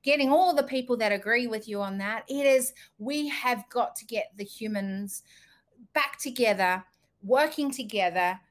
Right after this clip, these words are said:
going, How can we keep improving the human race so that not only you are succeeding, I'm succeeding,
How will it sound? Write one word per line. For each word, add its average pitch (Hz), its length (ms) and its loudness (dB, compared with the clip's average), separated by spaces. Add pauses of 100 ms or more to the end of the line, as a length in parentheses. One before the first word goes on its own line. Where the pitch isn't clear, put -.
(120)
going, 208 400 2
How 208 400 -4
can 208 340 -6
we 196 180 -6
keep 202 320 -12 (100)
improving 175 840 -8 (140)
the 180 100 -8
human 190 460 -4
race 170 440 0
so 214 160 2
that 214 280 2 (380)
not 240 200 2
only 262 180 0
you 277 580 -4 (340)
are 190 120 -2
succeeding, 180 760 -6 (400)
I'm 277 220 0
succeeding, 185 760 -6